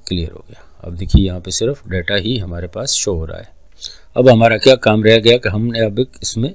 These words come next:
new sheet insert करनी है, तो इसको exit करते हैं। यहाँ पे new sheet पे click करते हैं। New sheet पे जाके हम यहाँ पे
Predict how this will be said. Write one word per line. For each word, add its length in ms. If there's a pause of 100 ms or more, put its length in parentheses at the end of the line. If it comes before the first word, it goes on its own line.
(120)
new 260
sheet 380
insert 320
करनी 280
है, 60
तो 100
इसको 200
exit 260
करते 320
हैं। 120 (760)
यहाँ 160
पे 140
new 160
sheet 220
पे 120
click 280
करते 280
हैं। 60
New 180
sheet 220
पे 140
जाके 340
हम 140
यहाँ 220 (100)
पे 140